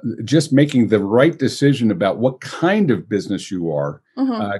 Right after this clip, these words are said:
Speaker 1: can actually set you at an angle to give you competitive advantage and strategic, uh, ad-, advantage. Uh, but, you know, those questions in market and marketing also touch on what, who is our ideal customer?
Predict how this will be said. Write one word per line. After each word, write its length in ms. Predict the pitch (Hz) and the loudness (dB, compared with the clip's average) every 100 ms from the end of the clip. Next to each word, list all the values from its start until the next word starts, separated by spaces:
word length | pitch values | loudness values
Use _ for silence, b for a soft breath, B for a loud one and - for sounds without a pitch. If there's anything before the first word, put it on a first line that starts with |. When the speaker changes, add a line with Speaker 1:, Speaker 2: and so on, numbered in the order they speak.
| - | -2
Speaker 1:
can 200 | 120 117 | 0 2
actually 480 | 135 151 - 117 104 | 2 0 0 -4 -2
set 420 | - 123 120 120 | -2 0 0 0
you 160 | 113 107 | 0 0
at 100 | 95 | 0
an 160 | 98 - | -4 0
angle 320 | 135 135 117 | 2 2 0
to 80 | 101 | -2
give 180 | 104 104 | -2 -2
you 120 | 95 | -4
competitive 580 | - 87 113 101 95 87 | -6 -6 -2 -2 -2 -6
advantage 540 | 76 92 95 92 - | -4 -2 -2 -4 -8
and 120 | 82 | -10
strategic, 680 | - 87 - 101 82 85 - _ _ _ - | -10 -14 -10 -8 -6 -8 -12 _ _ _ -8
uh, 260 | 87 85 76 87 73 - | -4 -4 -6 -8 -12 -12
ad-, 140 | 90 | -14
advantage. 640 | - 87 98 101 101 - _ _ b b b | -10 -10 -2 -2 -2 -6 _ _ b b b
Uh, 300 | 104 104 95 - | -2 -2 -2 -8
but, 340 | 104 113 - _ - | -2 -2 -2 _ -4
you 140 | 117 | -2
know, 80 | 101 | 2
those 200 | 143 143 | 0 2
questions 540 | - 156 139 139 113 | 4 4 4 2 4
in 100 | 110 | 4
market 340 | 107 143 143 135 | 2 2 0 2
and 100 | 113 | 2
marketing 320 | 127 117 110 | 2 2 2
also 300 | 143 143 113 | 2 2 -4
touch 340 | - 113 - | 0 -2 0
on 240 | 110 98 98 | -4 -2 -2
what, 180 | 120 - | -4 0
who 160 | 147 165 | 4 4
is 140 | 113 | 4
our 200 | 110 - | 2 2
ideal 400 | 107 113 110 107 | 0 0 2 -2
customer? 560 | - 151 147 104 85 | 0 -2 -2 -4 -6